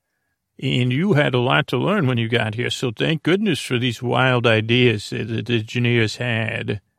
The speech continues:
Uh, and also, it was just strange when your arrival, because I was in need of some care, if I was to be anything other than, because when you came, I was, uh, g-, uh, mo-, mostly an empty shell,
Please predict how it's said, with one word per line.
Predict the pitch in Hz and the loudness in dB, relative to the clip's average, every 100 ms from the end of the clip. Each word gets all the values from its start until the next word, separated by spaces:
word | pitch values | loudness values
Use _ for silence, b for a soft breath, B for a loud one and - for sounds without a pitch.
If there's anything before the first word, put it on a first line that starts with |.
| _ _ _ _ _ _ _ _ _ _ _ _ - | _ _ _ _ _ _ _ _ _ _ _ _ -10
Uh, | 113 113 107 110 113 110 _ _ - | -6 -4 -6 -6 -8 -12 _ _ -8
and | 131 135 | -6 -2
also, | 147 196 - 139 123 | 0 0 2 2 2
it | 131 | 2
was | 131 113 | 2 0
just | 120 113 131 | -4 -4 -4
strange | - - 127 120 117 | -2 -2 0 0 -2
when | 120 | -2
your | 123 120 | 0 0
arrival, | 113 123 135 139 120 110 | 0 0 2 2 0 -4
because | 123 113 | -2 -2
I | 143 131 151 | 0 0 2
was | 156 127 | 2 2
in | 127 | 2
need | 127 127 120 | 4 4 4
of | 110 | 0
some | - 120 113 | -2 -6 -4
care, | - 120 113 110 117 | -4 -2 -2 -4 -4
if | 131 | 2
I | 143 127 | 4 4
was | 120 | 2
to | 139 | -2
be | 123 127 127 | 0 2 4
anything | 135 - 123 120 | 2 0 -2 -2
other | 117 123 | 0 0
than, | 117 113 113 120 _ _ _ _ | -2 -4 -4 -6 _ _ _ _
because | 143 139 131 | -6 -4 -2
when | 147 | 2
you | 160 196 | 2 2
came, | 143 120 117 | 2 2 0
I | 117 | 0
was, | 123 117 | 0 0
uh, | 135 127 120 117 | -2 -4 -4 -6
g-, | |
uh, | 139 135 | -6 -6
mo-, | 131 127 131 165 208 | -4 -2 -2 0 -2
mostly | 135 185 - 123 | 0 0 2 2
an | 117 | 2
empty | 131 135 139 | 0 0 -2
shell, | 123 - 147 165 113 117 | -4 0 2 2 0 -4